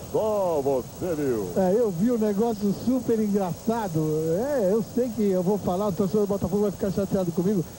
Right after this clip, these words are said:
Speaker 2: mas foi engraçado, foi. E na hora que o Piquete fez o gol, ele olhou aqui pro banco, o cara fez sinal que faltavam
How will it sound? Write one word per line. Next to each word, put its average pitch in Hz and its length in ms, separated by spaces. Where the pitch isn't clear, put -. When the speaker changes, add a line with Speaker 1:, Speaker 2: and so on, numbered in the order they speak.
Speaker 2:
mas 208 140
foi 233 160
engraçado, 208 640
foi. 170 180
E 269 200
na 247 160
hora 277 240
que 247 100
o 233 40
Piquete 240 560
fez 220 260
o 202 100
gol, 220 340
ele 233 140
olhou 254 220
aqui 247 220
pro 214 180
banco, 240 280
o 220 80
cara 254 260
fez 247 300
sinal 247 300
que 226 80
faltavam 240 600